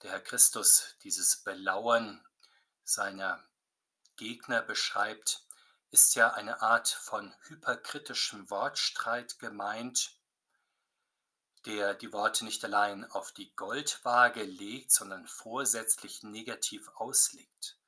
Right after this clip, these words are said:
und sie dann in einem schlechten Licht erscheinen lassen möchte. So erleben es ja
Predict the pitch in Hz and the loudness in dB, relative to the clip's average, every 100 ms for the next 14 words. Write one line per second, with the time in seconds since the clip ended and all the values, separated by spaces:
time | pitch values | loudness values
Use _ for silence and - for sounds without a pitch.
0 | _ _ _ _ _ 101 - - 95 92 | _ _ _ _ _ 6 8 8 4 -12
1 | - 104 98 110 95 92 - - 104 - | -8 -8 -6 -4 -4 -2 -4 -4 -6 -10
2 | - 98 98 131 - - 113 - 110 101 | -14 -14 -10 -8 -8 -6 -2 0 0 -2
3 | 95 92 92 92 90 87 - - _ _ | -4 2 4 4 0 -10 -12 -14 _ _
4 | _ _ _ _ _ _ _ _ _ _ | _ _ _ _ _ _ _ _ _ _
5 | _ _ _ _ - - 123 139 165 - | _ _ _ _ -6 -4 -4 -8 -8 8
6 | - - 143 131 - | 10 10 6 2 -2